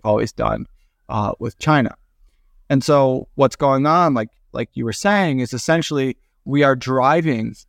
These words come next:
away potentially allies, and we are driving away our own businesses potentially. Um, and what that does essentially is accelerate development in China. It's accelerating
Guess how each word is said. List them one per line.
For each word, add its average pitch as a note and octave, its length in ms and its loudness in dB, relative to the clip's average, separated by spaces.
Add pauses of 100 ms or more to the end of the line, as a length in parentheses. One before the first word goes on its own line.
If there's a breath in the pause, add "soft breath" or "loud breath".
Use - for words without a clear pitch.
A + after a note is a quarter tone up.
(380)
away A#2+ 600 0 (160)
potentially A#2 380 -4
allies, D#3 600 0 (100)
and B2+ 80 -6
we B2 80 0
are A2+ 80 0
driving A#2+ 380 0
away G#2+ 180 -2
our G#2+ 180 -2
own G#2+ 280 -4
businesses D#3 560 -2
potentially. - 640 -4 (1000)
Um, A2+ 440 2 (720)
and C3+ 280 0
what C3+ 220 0
that B2+ 240 0
does F#3+ 400 2
essentially D3 520 -4
is C#3+ 300 -6 (500)
accelerate F#3 840 0 (380)
development F#3+ 540 0
in F#3+ 100 -2
China. G3 300 0 (720)
It's B2+ 120 -4
accelerating D3+ 960 0